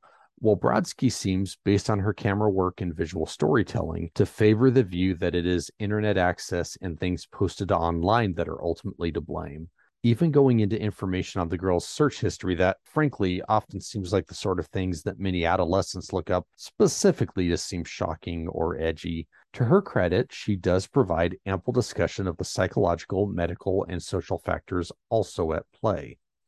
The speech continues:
One of the more fascinating yet disturbing aspects of the film is that, at the end,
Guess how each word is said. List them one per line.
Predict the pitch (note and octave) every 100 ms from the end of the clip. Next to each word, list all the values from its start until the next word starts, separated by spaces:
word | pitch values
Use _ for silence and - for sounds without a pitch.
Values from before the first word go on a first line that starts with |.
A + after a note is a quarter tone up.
| _
One | - F#2+ F#2+
of | G2+
the | G2
more | F#2+ F#2
fascinating | - B2 B2 - F2 D#2 E2 E2+
yet | F2+ F2+ -
disturbing | - - - D#3+ G#2+ D2+ D#2
aspects | E2 D#2 - E2+ -
of | E2+
the | E2
film | - E2+ E2+
is | E2+ -
that, | F2 D#2 E2+ _ _
at | A#2 B2+
the | - G2+ A#2
end, | A#2 E2 D#2+